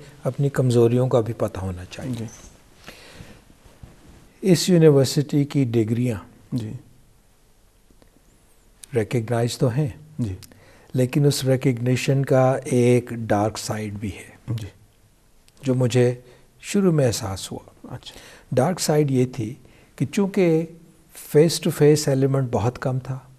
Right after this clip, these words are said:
Speaker 2: हम्म।
Speaker 1: वो हमने जो किया, वो रीजनल सेंटर्स में ट्यूटर्स रखे।
Speaker 2: जी।
Speaker 1: ट्यूटोरियल सिस्टम में बच्चे अपने अपनी असाइनमेंट करके ट्यूटर्स को देते हैं।
Speaker 2: हम्म।
Speaker 1: उसके बाद ट्यूटर्स उनको असेस करके
Speaker 2: हम्म।
Speaker 1: फिर उसके रिजल्ट्स जो हैं,
Speaker 2: बना
Speaker 1: वो
Speaker 2: देते हैं।
Speaker 1: एग्जामिनेशन को भेजते हैं।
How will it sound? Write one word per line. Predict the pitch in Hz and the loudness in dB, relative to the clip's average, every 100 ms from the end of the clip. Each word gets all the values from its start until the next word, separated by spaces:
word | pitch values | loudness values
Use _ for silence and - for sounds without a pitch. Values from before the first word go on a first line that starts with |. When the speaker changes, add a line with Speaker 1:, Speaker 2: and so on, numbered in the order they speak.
| - | -10
Speaker 2:
हम्म। | 120 101 131 - - - | -8 -8 -14 -20 -20 0
Speaker 1:
वो | 147 | 4
हमने | 131 151 151 | 6 6 6
जो | 147 143 | 6 2
किया, | - 151 180 151 131 127 | 4 6 6 6 0 -4
वो | 143 127 | 0 4
रीजनल | 143 139 151 147 143 | 4 4 6 6 4
सेंटर्स | - 123 123 139 123 | 0 -2 2 2 2
में | 123 127 127 - | 0 0 0 -2
ट्यूटर्स | 120 117 127 120 | -2 2 0 2
रखे। | 117 - - 120 - _ 143 | -2 -2 -8 -10 -12 _ -8
Speaker 2:
जी। | 123 110 107 - - - _ - | -6 -8 -12 -20 -20 -20 _ -2
Speaker 1:
ट्यूटोरियल | 127 139 139 143 151 | 2 6 6 6 4
सिस्टम | 143 - 143 - 160 151 | 4 2 2 4 4 6
में | 131 131 131 120 | 4 2 0 2
बच्चे | 120 - 135 127 | 0 2 2 4
अपने | 117 127 | 2 0
अपनी | 127 - 131 | 0 0 -2
असाइनमेंट | 120 113 110 117 120 120 113 | 0 0 -4 -2 -2 -4 -2
करके | 120 113 120 110 | -2 0 -2 -2
ट्यूटर्स | 117 110 127 117 | -4 -2 -2 -2
को | 123 | -4
देते | 113 113 113 123 | -2 -4 -4 -6
हैं। | 117 120 117 - | -6 -8 -10 -10
Speaker 2:
हम्म। | 120 120 - 139 | -8 -10 -8 0
Speaker 1:
उसके | 139 135 143 | 2 4 2
बाद | 127 123 123 - | 4 4 2 0
ट्यूटर्स | 120 135 120 | 0 2 0
उनको | 123 117 123 | 0 0 -2
असेस | 117 - 127 | -2 -2 -4
करके | - 123 107 127 | -4 -6 -4 -4
Speaker 2:
हम्म। | 123 123 - 113 113 | -4 -6 -10 -10 0
Speaker 1:
फिर | 151 147 | 4 4
उसके | 139 - 131 | 4 2 0
रिजल्ट्स | 123 117 127 127 135 | 2 2 2 0 0
जो | 117 | -2
हैं, | 110 107 110 - 143 | -2 -8 -14 -10 -4
Speaker 2:
बना | 131 127 | 0 2
Speaker 1:
वो | 131 | 2
Speaker 2:
देते | 135 - - 143 | 0 -10 -10 -4
हैं। | |
Speaker 1:
एग्जामिनेशन | 120 120 117 117 113 - 127 | 0 2 2 2 0 0 -4
को | 139 | -2
भेजते | 117 117 117 - | 0 -2 -2 -6
हैं। | 120 117 | -4 -6